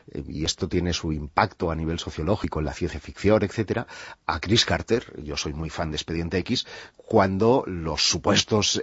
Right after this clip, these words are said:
alienígenas, su virus de transmisión es un líquido negro que precisamente les delata por los ojos. Es decir, que, mm, ahí hay un sustrato que mezcla mucho de mitología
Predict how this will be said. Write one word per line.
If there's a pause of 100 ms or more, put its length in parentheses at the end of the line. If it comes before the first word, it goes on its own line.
(100)
alienígenas,
su
virus
de
transmisión (240)
es
un
líquido
negro (280)
que
precisamente
les
delata
por
los
ojos.
Es
decir,
que, (380)
mm, (280)
ahí
hay
un
sustrato (280)
que
mezcla
mucho
de
mitología